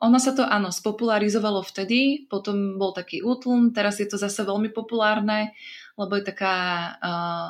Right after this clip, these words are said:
e, ekologická trendová vlna, <laughs> na ktorú sa chytajú, e,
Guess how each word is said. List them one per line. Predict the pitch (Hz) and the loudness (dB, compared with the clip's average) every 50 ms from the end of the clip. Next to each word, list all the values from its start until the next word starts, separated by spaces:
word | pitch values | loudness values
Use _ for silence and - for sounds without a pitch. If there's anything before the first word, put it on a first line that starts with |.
| - - - | -10 -8 -6
e, | 202 | -6
ekologická | 202 - 247 226 214 196 196 202 208 - - - 202 190 190 | -4 -2 0 0 2 2 0 -2 -4 -6 -4 -2 -2 -2 0
trendová | - 202 202 208 220 240 233 214 202 196 185 | 0 2 2 4 4 4 4 4 4 2 2
vlna, | 190 190 190 202 220 269 330 359 - - - - - 254 247 302 269 - | 2 0 2 2 2 2 2 2 0 -4 -4 -4 2 4 6 6 6 4
<laughs> | - - - - - - - - - 233 220 | 2 -2 -6 -8 -6 -8 -8 -4 0 2 4
na | 208 | 4
ktorú | 202 202 - 254 226 | 2 2 0 0 0
sa | 226 226 - | 0 0 -2
chytajú, | 233 - - 220 - 226 220 214 208 208 208 202 | -2 -2 -2 -2 -2 0 0 2 2 2 2 2
e, | 202 202 202 196 | 2 2 2 2